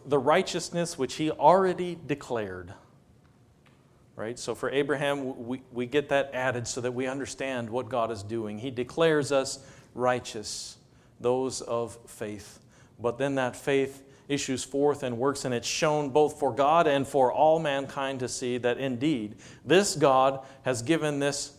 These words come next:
person the gift of faith. He's bringing them into his household because now they look like him. They are friends of God. "For just as the body without the spirit is dead, so also faith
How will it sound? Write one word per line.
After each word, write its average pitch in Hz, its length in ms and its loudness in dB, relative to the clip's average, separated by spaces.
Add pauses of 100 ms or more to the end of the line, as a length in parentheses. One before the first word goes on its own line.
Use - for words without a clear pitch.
(120)
person 143 340 -2
the 127 80 -4
gift 143 260 -4
of 127 120 -2
faith. 143 180 0
He's 135 180 -4
bringing 156 520 2
them 143 200 2
into 165 540 0
his 143 240 -2
household 151 500 2
because 131 400 -2
now 143 440 2 (240)
they 135 160 4
look 156 340 2
like 135 300 2
him. 123 360 -6
They 131 280 -2
are 120 340 -4 (220)
friends 117 600 0
of 110 260 -10
God. 87 420 -8 (400)
"For 143 160 4
just 208 300 8
as 170 120 4
the 156 80 6
body 156 320 12
without 156 380 8
the 131 80 0
spirit 160 340 2
is 127 140 2
dead, 139 280 6
so 143 220 2
also 147 420 6
faith 151 540 2